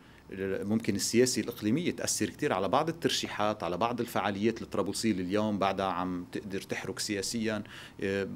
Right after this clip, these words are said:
بعد ست أشهر بيكون دورها انتهى، ممكن يجي إعاز خارجي إنه ما ترشح ضد تيار المستقبل. هي ممكن كتير أشياء تصير. أما البعض، يعني، بتأسف اليوم إنه، آه، بعض الأشخاص عم تنظلم ب-، بتأجيل الانتخابات الفرعية، مثلًا مثل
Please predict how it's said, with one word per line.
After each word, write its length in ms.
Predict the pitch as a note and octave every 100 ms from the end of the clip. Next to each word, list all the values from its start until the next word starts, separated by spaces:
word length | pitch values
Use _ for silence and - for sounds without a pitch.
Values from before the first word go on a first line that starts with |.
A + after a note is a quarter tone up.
| G2
بعد 260 | G2+ F#2+
ست 200 | - -
أشهر 200 | A#2+ -
بيكون 400 | G2+ G2+ - G#2+
دورها 240 | G2 A2+ G#2
انتهى، 380 | G2 D3+ C3 A#2
ممكن 320 | G2+ F#2 F#2+
يجي 280 | F2+ G2+ F#2+
إعاز 260 | F#2+ G2+
خارجي 440 | - B2 C3+ A2 G#2+
إنه 100 | G2
ما 80 |
ترشح 400 | F#2+ - A#2+ -
ضد 80 | F#2 -
تيار 180 | G2+ G2+
المستقبل. 560 | G2 G#2+ - - A#2 G#2 - - -
هي 120 | -
ممكن 400 | C3 C#3 C#3+ B2
كتير 240 | A#2+ F#3+
أشياء 260 | C#3+ - A2
تصير. 280 | - G2+ F2 - - -
أما 460 | C3 C#3+ C3 A#2+ A2
البعض، 640 | A2 G#2 F2+ E3 B2+ F#2
يعني، 200 | F2+ F2+
بتأسف 480 | F2 - C#3+ - G#2
اليوم 300 | G2+ A#2 A#2
إنه، 400 | G#2+ G2+ G2+ F#2+ - - - - -
آه، 280 | G2 G2 - -
بعض 200 | C#3+ C#3
الأشخاص 360 | - E3 E3+
عم 60 | B2+
تنظلم 460 | B2+ A2 C3 C#3
ب-، 40 | G2
بتأجيل 600 | F#2+ F#2+ F#2+ A2+ G2 G2
الانتخابات 440 | F#2+ - F#2+ F#2+
الفرعية، 400 | - F#2 E2+ F2
مثلًا 480 | G#2+ - C#3 C3+ B2+
مثل 140 | B2+